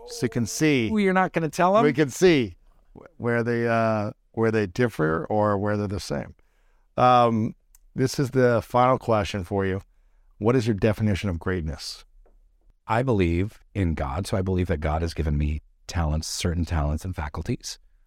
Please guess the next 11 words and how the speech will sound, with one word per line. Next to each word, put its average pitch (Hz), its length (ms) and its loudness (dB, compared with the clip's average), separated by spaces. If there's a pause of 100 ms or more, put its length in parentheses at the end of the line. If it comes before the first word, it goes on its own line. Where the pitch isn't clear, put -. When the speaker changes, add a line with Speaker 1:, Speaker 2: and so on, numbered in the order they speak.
(260)
Speaker 2:
And 95 240 -2
greatness 123 640 0
is 92 240 -2
me 85 440 0
maximizing, 82 920 -2 (300)
uh, 78 180 -2
my 73 200 -2
God-given 73 640 -2
talents 71 380 -6
and 69 120 -6
faculties. 73 640 -10